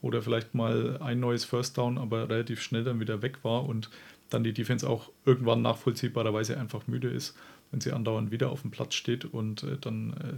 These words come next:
doch noch irgendwann Punkte kassiert. Und ja, leider ist das in dem Jahr gefühlt, äh, ziemlich ähnlich. Also ich, ich hatte am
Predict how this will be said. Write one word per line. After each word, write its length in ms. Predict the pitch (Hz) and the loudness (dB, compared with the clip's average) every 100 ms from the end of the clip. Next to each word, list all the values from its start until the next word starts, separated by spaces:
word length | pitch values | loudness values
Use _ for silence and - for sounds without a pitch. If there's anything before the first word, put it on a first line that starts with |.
| - | -8
doch 220 | 117 - | -6 -4
noch 180 | 117 - | -4 -2
irgendwann 280 | 123 117 113 | -2 0 0
Punkte 280 | 123 123 | 0 0
kassiert. 380 | 123 113 127 131 | -2 2 4 4
Und 220 | 135 110 - - - | 2 -2 -6 -18 -2
ja, 120 | 120 | 2
leider 380 | 123 117 123 123 | 4 4 6 4
ist 320 | - 139 - | 4 -2 -4
das 200 | 120 - | -6 -4
in 240 | 139 120 110 | -4 -4 -2
dem 220 | 113 120 | -2 0
Jahr 180 | 117 117 | 0 -2
gefühlt, 500 | 117 - 120 117 - | -4 -4 -4 -4 -6
äh, 220 | 202 - | -8 -8
ziemlich 380 | - 120 107 117 | -4 -4 -4 -2
ähnlich. 340 | 113 120 110 | -2 -2 -4
Also 180 | 117 117 | -6 -6
ich, 180 | 110 - - - - | -6 -12 -20 -20 -10
ich 80 | - | -2
hatte 180 | 123 120 | 4 4
am 300 | 117 123 | 4 0